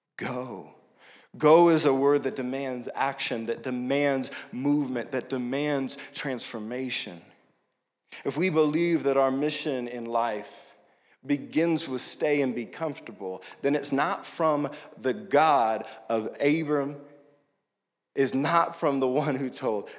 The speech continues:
Joshua, is not from the one who told Moses to go. Go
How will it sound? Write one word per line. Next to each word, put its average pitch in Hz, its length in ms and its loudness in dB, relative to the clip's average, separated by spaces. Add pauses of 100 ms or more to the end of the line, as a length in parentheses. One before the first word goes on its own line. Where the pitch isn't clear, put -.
(120)
Joshua, 147 800 0 (440)
is 147 200 2
not 135 420 2
from 143 180 0
the 127 120 2
one 139 540 -2 (680)
who 131 80 -2
told 123 240 2
Moses 113 560 0
to - 100 -10
go. 87 220 -8 (1500)
Go 135 560 4